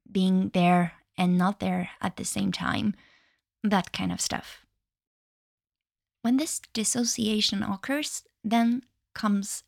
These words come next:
numbness, because it's unbearable for a nervous system to actually maintain the sensations of the body and the mind feeling separate, even if that's not the case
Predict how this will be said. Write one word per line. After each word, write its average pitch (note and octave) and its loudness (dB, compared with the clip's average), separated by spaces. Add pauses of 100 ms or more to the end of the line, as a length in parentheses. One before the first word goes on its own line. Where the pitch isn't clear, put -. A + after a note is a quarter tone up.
numbness, F#3 -2 (440)
because B3 -2
it's - -2
unbearable A#3+ 0
for - -4
a G3+ 4
nervous G#3+ 2
system A3 -2
to G3+ -4
actually B3+ 0
maintain G3+ 2 (440)
the G3 2
sensations G3 0
of - -4
the G3 -4
body F#3+ -2
and G3 0
the F#3+ 0
mind F#3 0
feeling F#3+ 0
separate, - -4 (560)
even F#3+ 0
if E3+ -6
that's - -6
not - -6 (220)
the - -4
case - -4